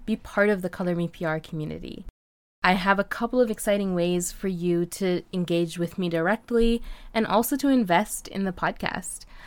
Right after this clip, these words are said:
I'm incredibly excited to announce that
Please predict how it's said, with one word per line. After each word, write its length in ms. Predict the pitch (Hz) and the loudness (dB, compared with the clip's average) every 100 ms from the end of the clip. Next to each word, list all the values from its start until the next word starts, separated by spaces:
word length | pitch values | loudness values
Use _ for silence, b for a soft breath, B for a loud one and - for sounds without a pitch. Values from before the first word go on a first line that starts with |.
| B B | B B
I'm 320 | 196 202 214 - | 6 6 4 2
incredibly 840 | 214 - - 226 208 220 208 190 | -2 -2 -6 2 4 4 2 -2
excited 520 | 185 180 185 180 180 | -4 -2 0 2 0
to 120 | - 185 | -2 -2
announce 480 | 170 165 170 175 - | 0 0 0 0 -2
that 380 | 170 160 160 160 | 2 2 2 -2